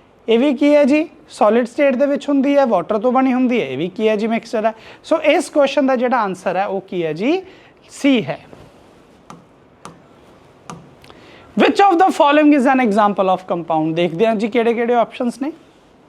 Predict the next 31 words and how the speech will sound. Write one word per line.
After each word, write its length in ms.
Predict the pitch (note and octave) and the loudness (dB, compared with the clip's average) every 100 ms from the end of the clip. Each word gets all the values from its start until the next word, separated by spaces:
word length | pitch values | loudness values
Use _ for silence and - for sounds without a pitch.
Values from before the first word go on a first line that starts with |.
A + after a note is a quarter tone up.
| - - - - - - - - - - | -20 -20 -20 -20 -20 -20 -20 -20 -8 -2
ਹਾਂਜੀ, 240 | A#3+ D#3 | 0 0
ਉਹ 160 | F3 F#3+ | -4 -2
ਕਹਿੰਦੇ 240 | A#3 A#3+ | 0 2
ਆਕਸੀਜਨ। 540 | B3 B3 - F3+ G3+ A#3 - | 2 0 -4 -4 -4 -6 -4
ਆਕਸੀਜਨ 420 | G#3+ - A3 B3+ | -2 0 2 4
basically 460 | B3 A#3+ C4 B3 A#3+ | 4 2 0 0 0
ਕੀ 160 | C4 | 2
ਹੈ 100 | C4+ | 2
ਜੀ? 160 | B3 C#4 - - - | 2 -2 -6 -12 -2
ਐਲੀਮੈਂਟ 460 | D#3+ E3+ F#3 G3 A3 | 0 0 0 0 0
ਹੈ, 80 | |
ਸੋ 160 | G#3+ A#3 | 2 0
ਕੰਪਾਊਂਡ 420 | A3 G#3+ A#3 B3 | 0 0 0 2
ਨਹੀਂ, 120 | C4 | 0
ਕਿਉਂਕਿ 280 | A#3+ C4 C#4 | 0 -2 -2
ਸਿੰਗਲ 340 | - D4 C#4+ C4 | 0 2 4 2
ਚੀਜ਼ 220 | D4+ B3 | 2 2
ਦਾ 100 | D4 | 2
ਬਣਿਆ 320 | D4 D4 D4 | 2 2 2
ਹੋਇਆ 240 | C#4 C#4+ | 2 0
ਹੈ। 160 | C#4+ C#4+ - _ _ - _ - | 0 -4 -10 _ _ -20 _ -6
And 60 | A#3 | -4
second 420 | B3 A#3+ C#4 C#4 | -2 0 2 0
option 300 | C4+ D4 B3+ | 0 -2 -2
is 80 | F3+ | -4
hydrogen। 540 | E3 E3 D#3+ F3+ G#3+ | -4 -4 -2 -4 -4
Hydrogen 440 | G#3 F#3 F#3 G#3+ G#3+ | -2 -2 -4 -8 -10
is 60 | |
also 480 | A3 A#3+ C4 - F4+ | -2 -2 -2 -2 -2
an 80 | E4 - - - _ D#4 D4 | -2 -6 -20 -20 _ -2 0
element। 380 | D4+ C#4+ D4 | 2 0 -2